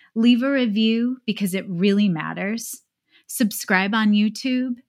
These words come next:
and follow us on TikTok, Twitter, Instagram, Threads, and Facebook at Solutions Podcast.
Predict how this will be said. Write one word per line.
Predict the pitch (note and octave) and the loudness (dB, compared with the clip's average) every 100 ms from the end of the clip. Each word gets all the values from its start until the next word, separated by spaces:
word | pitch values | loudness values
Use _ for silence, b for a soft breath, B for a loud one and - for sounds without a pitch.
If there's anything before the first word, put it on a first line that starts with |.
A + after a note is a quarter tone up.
| _ _ - | _ _ 0
and | A3+ A#3 B3 | 2 4 2
follow | - E3+ D#3+ | 2 -2 -4
us | - F2 - - - | -10 -12 -12 -16 -4
on | F#3+ F#3+ | 0 0
TikTok, | F#3 E4 - E4 D#4+ - _ | 0 -6 -2 0 0 -4 _
Twitter, | - A#3+ A#3 A#3+ A#3 - A#3+ | -2 0 2 0 -4 2 6
Instagram, | B3+ - C4+ B3+ B3 A#3+ | 6 6 -2 0 2 2
Threads, | A#3+ G#3+ G3 G3 - _ _ - | 0 -2 -2 -4 -10 _ _ 2
and | B3 A#3 | 4 4
Facebook | - E3 - - E3 - - _ | 2 -8 -10 -16 -18 -18 -20 _
at | F#3+ F#3 | -6 -6
Solutions | - F#3 E3+ - E3+ D#3+ | -6 -6 -6 -6 -10 -10
Podcast. | - - - E3 E3+ F3 - | -10 -12 -12 -16 -16 -18 -20